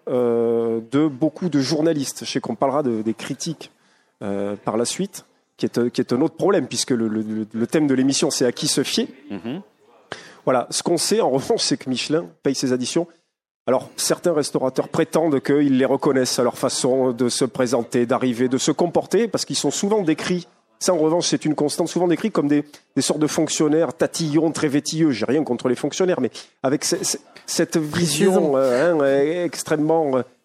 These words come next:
Speaker 1: extrêmement, euh, peut-être rigide, carrée, euh, des, des choses.
Speaker 2: Alors,
Speaker 1: Qui collent pas
Speaker 3: Analytique.
Speaker 1: for-, qui,
Speaker 2: ce
Speaker 1: qui
Speaker 2: sont
Speaker 1: collent
Speaker 2: des
Speaker 1: pas
Speaker 2: gros
Speaker 1: forcément.
Speaker 2: rastaman, euh,
Speaker 3: Analytique.
Speaker 2: qui arrivent pour
Speaker 1: Oui,
Speaker 2: donner le
Speaker 1: mais
Speaker 2: change.
Speaker 1: qui collent pas forcément avec l'évolution de la gastronomie en général. C'est d'ailleurs pour ça qu'ils ont totalement raté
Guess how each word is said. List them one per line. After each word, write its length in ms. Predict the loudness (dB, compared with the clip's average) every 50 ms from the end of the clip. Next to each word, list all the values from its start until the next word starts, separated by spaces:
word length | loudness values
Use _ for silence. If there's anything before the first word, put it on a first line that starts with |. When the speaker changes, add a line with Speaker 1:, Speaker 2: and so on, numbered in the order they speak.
| _ -2
Speaker 1:
extrêmement, 760 | -2 -2 -2 -2 -4 0 0 0 0 2 0 0 0 2 2 2
euh, 200 | 2 2 2 0 -2 -4 -12 _ _ -18
peut-être 360 | -12 -6 -6 -6 -4 -4 -8
rigide, 600 | -6 -4 -2 -2 0 0 -2 -2 -2 -2 -2 -4 0
carrée, 420 | 0 -2 0 2 2 2 2 2
euh, 160 | 2 0 0 0
des, 200 | 0 0 0 0
des 140 | 0 -2
choses. 400 | -2 0 0 0 0 0 -2 -6 -10 _ _ _ _ -2 0
Speaker 2:
Alors, 100 | 0 2
Speaker 1:
Qui 80 | 4
collent 60 | 4 4
pas 60 | 4 4 4
Speaker 3:
Analytique. 80 | 2 2
Speaker 1:
for-, 100 | 2 0 2
qui, 100 | 2 2
Speaker 2:
ce 100 | 2 2
Speaker 1:
qui 60 | 0 0
Speaker 2:
sont 120 | 0 2
Speaker 1:
collent 120 | 2 2 2
Speaker 2:
des 40 | 4
Speaker 1:
pas 60 | 2
Speaker 2:
gros 80 | 2 4
Speaker 1:
forcément. 420 | 2 2 2 2 2 2 2 2
Speaker 2:
rastaman, 200 | 2 2 2 4
euh, 120 | 2 2 2
Speaker 3:
Analytique. 280 | 2 0 0 -2 -4 -6
Speaker 2:
qui 140 | -6 -6 -4
arrivent 340 | -4 -4 -4 -4 -4 -4 -2
pour 100 | 0 0
Speaker 1:
Oui, 40 | 2
Speaker 2:
donner 100 | 4 4
le 60 | 2
Speaker 1:
mais 60 | 2 0
Speaker 2:
change. 200 | 0 0 0 0
Speaker 1:
qui 80 | 0 2
collent 200 | 2 0 0 2
pas 140 | 0 -2
forcément 500 | -2 -2 -4 -4 -2 0 0 2 2 2
avec 240 | 2 0 0 0 0
l'évolution 580 | 0 0 0 0 0 0 -2 -6 -2 -2 -2 -2 -2
de 60 | -2 -2
la 100 | -2 0
gastronomie 480 | -2 -4 -4 -2 -4 -2 -2 0 0
en 80 | -2 -2
général. 280 | -2 -2 -2 -2 -2 -2
C'est 100 | -2 0
d'ailleurs 160 | 0 0 0
pour 160 | -2 -6 -2
ça 80 | -2 -4
qu'ils 180 | -4 -4 -6
ont 40 | -6 -2
totalement 440 | -2 -2 0 0 0 0 2 0
raté 380 | 0 0 -2 0 0 0 0 -2